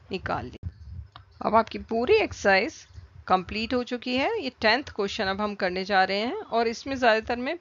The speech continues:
प्लस, माइनस या मल्टीप्लिकेशन ही करना है, क्योंकि फर्स्ट चैप्टर की आपकी एक्सरसाइज है ये, और सारे क्वेश्चन मैंने आपको करा दिए हैं। अब ये देखिए, medicine is packed in boxes, each weighing four K G, five hundred gram। तो सबसे पहले मैंने आपको पहले भी बताया लास्ट में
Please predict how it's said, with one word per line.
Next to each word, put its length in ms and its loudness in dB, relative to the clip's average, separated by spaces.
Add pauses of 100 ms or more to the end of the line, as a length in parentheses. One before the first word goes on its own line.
प्लस, 440 -4
माइनस 540 -4
या 160 -2
मल्टीप्लिकेशन 720 -4
ही 80 -4
करना 280 -2
है, 60 -6
क्योंकि 260 -8
फर्स्ट 300 -2
चैप्टर 340 -4
की 180 -8 (720)
आपकी 260 2
एक्सरसाइज 440 -2
है 140 -2
ये, 200 -4 (680)
और 280 -2
सारे 300 0
क्वेश्चन 320 -6
मैंने 180 -2
आपको 260 -4
करा 260 2
दिए 140 -4
हैं। 60 -2
अब 100 -4
ये 80 0
देखिए, 340 -4
medicine 580 -2
is 100 -8 (140)
packed 280 2
in 220 -4
boxes, 540 -2 (100)
each 320 -8
weighing 340 -2 (120)
four 320 0
K 180 -2
G, 180 -10
five 260 2
hundred 320 -6
gram। 240 -4
तो 120 -8
सबसे 300 -8
पहले 240 2
मैंने 180 -2
आपको 220 -4
पहले 300 0
भी 100 -8
बताया 280 0
लास्ट 460 0
में 100 -4